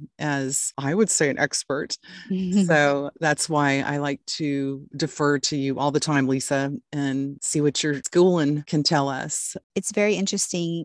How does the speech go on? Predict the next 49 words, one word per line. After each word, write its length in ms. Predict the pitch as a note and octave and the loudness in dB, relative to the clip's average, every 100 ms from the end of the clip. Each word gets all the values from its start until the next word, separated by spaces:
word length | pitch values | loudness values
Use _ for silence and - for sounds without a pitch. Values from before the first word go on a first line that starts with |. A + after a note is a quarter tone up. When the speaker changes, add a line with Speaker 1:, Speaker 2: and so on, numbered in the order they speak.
| - | -8
Speaker 2:
And 480 | F3 E3+ E3 E3 E3 - | -4 -2 0 -2 -6 -6
in 380 | F3+ F3 D#3 E3 | -4 -2 -2 0
one 160 | F3 | 2
of 60 | F#3 | 2
my 100 | D#3+ | 0
courses 460 | - F3 - E3+ | 0 0 0 -2
right 180 | D#3+ C#3 | -2 -2
now, 280 | D3 C#3+ D3 | -2 -2 -4
we're 400 | - E3 D#3 D3 - | -2 2 4 2 0
having 320 | - F3+ F#3 | 0 2 2
to 100 | F3+ | 0
go 220 | E3 D#3+ | 2 2
through 240 | E3 A3+ A#3+ | 2 2 2
this 240 | D3+ - | 0 -2
D 160 | D#3 D3+ | -4 -2
S 160 | - | -2
M 160 | D3 D3 | -2 -4
five 520 | - C#3+ C#3 D3 - - _ - | -4 -4 -4 -6 -8 -20 _ -2
and 440 | E3 D#3 D3+ D3 | 0 2 0 -2
learn 240 | E3 F3 | 0 0
about 340 | E3+ D#3+ C#3+ D3 | 2 0 0 0
all 180 | - D#3+ | 2 2
the 100 | D#3+ | 2
various 380 | D#3 D3+ D3+ D3+ | 2 2 2 0
disorders. 640 | D#3+ - D#3+ D3 D3 D#3 - - | -4 -2 -2 -2 -4 -4 -10 -6
And 140 | F3+ E3+ | 0 2
they 140 | E3 | 4
are 180 | E3+ E3+ | 4 2
very 320 | E3 E3 E3 | 2 4 4
fascinating. 720 | - D#3 D#3+ D#3+ D3 D3 D3 - | 2 -2 -2 -2 -2 -2 -4 -4
So 180 | - F3+ | 0 0
two 220 | - A3 | 2 0
things 400 | F3 D#3 D#3+ D#3+ - - | 2 0 0 -4 -8 -10
with 220 | F3 D#3+ | -4 -2
the 60 | E3+ | -2
D 160 | D#3 D#3 | -2 -2
S 140 | - | -2
M 140 | D3+ - | -4 -4
five 380 | C#3 C#3+ D3 - | -4 -4 -4 0
is 360 | E3+ D#3 D#3+ - | 4 4 2 -4
just 220 | - A3 | -2 0
as, 200 | G#3 F#3+ - | 0 -2 -4
you 120 | F3+ | 0
know, 120 | D#3+ | 2
with 180 | D#3+ D#3 | 2 2
anything, 560 | E3 E3 - D#3 D3+ D#3 _ _ _ - | 2 0 0 -2 -2 -4 _ _ _ -8
be 80 | |
careful 440 | F3+ F#3 E3+ E3+ D#3 | -2 0 0 0 0
what, 200 | D3 | -2